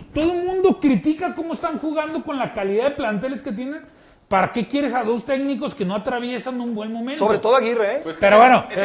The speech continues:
Speaker 1: Eh,
Speaker 3: bombero, ¿no? Aguirre.
Speaker 1: hoy también creo que hay que tocar a, más al rato, no, no cheque la escaleta para ver si viene, lo, lo que es preocupante de cómo defiende el Tata Martino sus argumentos, ¿no? Con lo que dice del Atlas, pero no por el hecho de ser el Atlas, sino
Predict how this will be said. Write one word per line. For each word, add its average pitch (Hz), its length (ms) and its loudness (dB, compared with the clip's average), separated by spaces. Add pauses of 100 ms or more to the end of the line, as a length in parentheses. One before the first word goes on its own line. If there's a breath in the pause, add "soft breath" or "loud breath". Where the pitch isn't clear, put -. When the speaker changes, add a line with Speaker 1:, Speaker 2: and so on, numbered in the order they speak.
Speaker 1:
Eh, 208 120 2
Speaker 3:
bombero, 247 340 -2
¿no? 285 200 -10
Aguirre. 233 280 -10
Speaker 1:
hoy 208 840 6
también 190 360 0
creo 220 200 0
que 233 80 -4
hay 226 100 0
que 226 120 -4
tocar 196 320 -2
a, 208 100 0
más 190 260 -2
al 190 100 -2
rato, 185 340 -6 (100)
no, 170 260 -8
no 170 160 -8
cheque 190 220 -10
la 185 80 -8
escaleta 165 380 -10
para 143 160 -12
ver 147 80 -10
si - 100 -14
viene, 170 340 -12 (360 soft breath)
lo, 143 200 -6
lo 135 200 -8
que 135 480 -8
es 135 100 -10
preocupante 156 680 -6
de 165 140 -8
cómo 170 260 -8
defiende 170 1040 -4 (460 soft breath)
el 139 200 -6
Tata 156 260 -6
Martino 170 480 -8
sus 147 240 -12
argumentos, 139 600 -8
¿no? 226 280 -4 (420 soft breath)
Con 196 220 4
lo 196 160 2
que 214 100 2
dice 220 300 -2
del 240 200 0
Atlas, 254 440 0
pero 208 160 0
no 180 340 0
por 254 160 2
el 220 160 2
hecho 226 180 0
de 220 80 -2
ser 214 180 -4
el 220 100 -2
Atlas, 165 400 -6
sino 175 440 -6